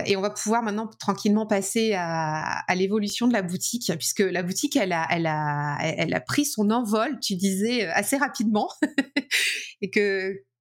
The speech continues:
que ta, que ta maman, elle a dû gérer pas mal de, <laughs> de commandes au début, heu, mais c'est bien, plus que c'était, heu, imaginé. Enfin, en tout cas, ça, ça a été exponentiel, hein, c'est ça, heu, au niveau des, des commandes.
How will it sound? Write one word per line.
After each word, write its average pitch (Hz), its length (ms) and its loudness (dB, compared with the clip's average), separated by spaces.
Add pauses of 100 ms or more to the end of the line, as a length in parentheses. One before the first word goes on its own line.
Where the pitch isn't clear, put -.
(100)
que 208 120 2
ta, 185 340 0
que 202 120 -4
ta 185 160 2
maman, 220 320 0
elle 202 120 2
a 180 80 -4
dû 196 120 0
gérer 247 380 2
pas - 240 0
mal 320 280 0
de, 247 180 4
<laughs> - 260 0
de 269 160 2 (140)
commandes 247 420 0
au 220 140 0
début, 240 480 4
heu, 196 100 0
mais 208 140 2
c'est 240 120 0
bien, 262 220 0 (380)
plus 294 180 0
que 269 140 2
c'était, 220 500 2
heu, 175 480 -2 (220)
imaginé. 208 540 2
Enfin, 254 160 0
en 190 80 2
tout 202 120 -6
cas, 208 160 2
ça, - 240 -4
ça - 160 -2
a 180 40 2
été 185 200 2 (140)
exponentiel, 202 680 0
hein, 214 100 0
c'est - 140 -6
ça, 190 380 -2
heu, 175 40 -6 (640)
au 185 60 -2
niveau 185 300 2
des, 170 300 0
des 170 140 -2
commandes. 185 420 0